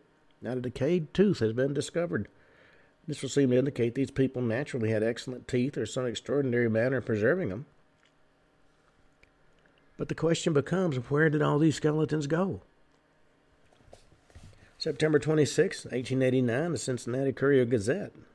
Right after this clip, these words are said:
made an interesting report entitled "Gigantic Man Buried Alongside a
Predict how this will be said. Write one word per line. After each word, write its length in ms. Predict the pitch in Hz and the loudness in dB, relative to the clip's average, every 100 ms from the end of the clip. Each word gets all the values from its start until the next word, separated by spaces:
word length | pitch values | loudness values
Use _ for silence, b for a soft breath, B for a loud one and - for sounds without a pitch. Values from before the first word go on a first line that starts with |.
| _ _ 123 | _ _ -18
made 300 | 123 123 131 | -12 -8 -6
an 100 | 123 - | -6 -6
interesting 460 | 139 - - 135 | -10 -10 -8 -6
report 400 | 117 113 127 156 - - _ _ b b b b b b b - | -4 -4 -6 -6 -12 -20 _ _ b b b b b b b -10
entitled 460 | 123 110 120 135 120 | -8 -4 -4 -2 2
"Gigantic 480 | 117 113 123 139 | 2 4 2 2
Man 320 | 117 120 139 131 | 0 0 0 4
Buried 300 | 107 135 123 | 6 6 4
Alongside 520 | 127 123 113 127 131 | 2 0 -2 -2 0
a 160 | 104 | -2